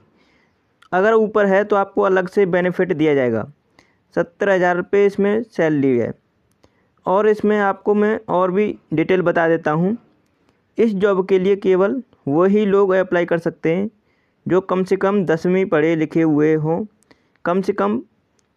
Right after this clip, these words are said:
पाँच, साढ़े पाँच फुट लंबाई हो और आयु सीमा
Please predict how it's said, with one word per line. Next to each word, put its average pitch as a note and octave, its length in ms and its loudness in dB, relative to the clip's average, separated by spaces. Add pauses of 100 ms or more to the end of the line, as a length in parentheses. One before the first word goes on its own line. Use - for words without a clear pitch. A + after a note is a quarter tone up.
पाँच, F#3 380 -2 (260)
साढ़े F3+ 200 -2
पाँच F3+ 300 -4
फुट F3 240 -4
लंबाई D#3+ 420 0
हो F3 280 -2 (460)
और F#3+ 340 -2 (400)
आयु F3 220 2
सीमा F#3+ 420 0